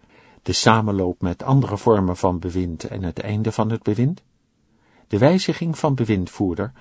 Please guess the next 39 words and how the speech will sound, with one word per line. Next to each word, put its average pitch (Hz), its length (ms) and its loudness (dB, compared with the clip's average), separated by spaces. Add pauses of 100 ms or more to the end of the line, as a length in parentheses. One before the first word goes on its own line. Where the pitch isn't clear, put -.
(160)
of 151 160 0
het - 120 -2
overlijden 92 580 -2
van 90 180 -4
de 92 80 -4
bewindvoerder. 92 760 -4 (1300)
De - 120 -6
aanbevelingen 101 840 0
over 95 320 0
mentorschap 101 760 -2
hebben 123 260 2
betrekking 147 560 -2
op 127 140 -4
het 143 120 -4
instellen 135 500 -4
van 123 140 0
mentorschap, 117 680 -4 (480)
de - 180 -20
taken 95 400 0
van 85 200 -6
de 85 60 -8
mentor 101 420 -4 (260)
en 156 120 -2
de 143 80 0
kosten 151 460 0
en 143 120 0
beloning 127 480 2
van 107 140 -4
de 110 60 -4
mentor. 101 440 -4 (880)
De 87 140 0
aanbevelingen 98 800 0
zijn 85 260 -6
in 131 220 2
te 120 120 -2
zien 98 320 -2
via 110 300 -2
de 101 100 -2
website 107 580 -2